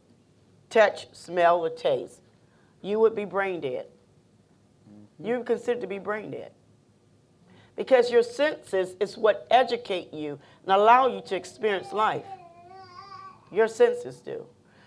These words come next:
Speaker 1: Think about it when a person is really declared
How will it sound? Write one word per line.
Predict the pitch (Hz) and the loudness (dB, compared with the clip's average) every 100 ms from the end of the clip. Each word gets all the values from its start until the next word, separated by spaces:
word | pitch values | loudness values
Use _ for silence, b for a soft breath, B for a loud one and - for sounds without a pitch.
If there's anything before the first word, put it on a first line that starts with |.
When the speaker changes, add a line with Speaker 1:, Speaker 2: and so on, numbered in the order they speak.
| b | b
Speaker 1:
Think | - 370 269 | -2 2 4
about | 226 208 196 | 6 6 4
it | |
when | 196 202 | 0 -2
a | 196 | -2
person | 214 262 262 214 | 0 0 0 -2
is | 185 - b b b b | -8 -12 b b b b
really | 202 240 262 240 226 | 2 4 4 2 -4
declared | 202 - 220 208 202 | -6 -6 -6 0 2